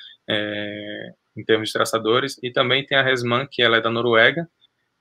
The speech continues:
mas que, é, ela também consegue prover serviços de, de traçadores aqui no Brasil.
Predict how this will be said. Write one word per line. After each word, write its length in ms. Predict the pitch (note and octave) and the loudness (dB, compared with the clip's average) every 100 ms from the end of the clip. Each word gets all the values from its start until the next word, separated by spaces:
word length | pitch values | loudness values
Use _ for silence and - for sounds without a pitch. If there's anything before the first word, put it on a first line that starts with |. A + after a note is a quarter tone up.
| - | -4
mas 440 | A2+ A#2 B2 B2 | 2 4 2 -2
que, 960 | - - C3 C3 B2+ B2 B2 A#2+ A#2 A#2+ | -8 -6 -4 -2 -4 -4 -4 -4 -4 -6
é, 440 | A#2 A2 A2 A2+ - | -6 -8 -10 -14 -4
ela 200 | A2 A2+ | -2 0
também 380 | A2+ G#2+ A2 A#2+ | -2 -2 -2 -2
consegue 360 | - A2+ A2 G#2+ | -6 -2 -2 -2
prover 640 | A#2 A2 G#2 G#2 A2 A2 | -2 -2 -2 -2 -2 -4
serviços 560 | - G#2 G#2+ G#2+ G#2 G2+ | -6 -6 -4 -4 -6 -10
de, 320 | G#2 G#2 G2+ | -8 -8 -8
de 120 | - | -4
traçadores 520 | A2 G#2 G#2+ G#2+ G#2 | -2 0 -2 -4 -6
aqui 160 | G#2+ A2 | -8 -10
no 60 | |
Brasil. 340 | A2 A2 G#2+ | -6 -6 -6